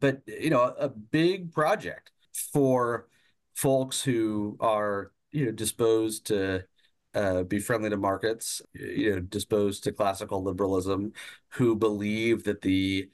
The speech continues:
you know, again, kind of broad consensus that governed the,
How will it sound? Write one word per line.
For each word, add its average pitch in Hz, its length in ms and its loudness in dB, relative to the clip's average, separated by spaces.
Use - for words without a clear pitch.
you 143 100 2
know, 120 120 4
again, 120 260 0
kind 131 160 0
of 92 100 -6
broad 113 640 2
consensus 101 1000 -2
that 92 240 0
governed 98 640 2
the, 92 480 2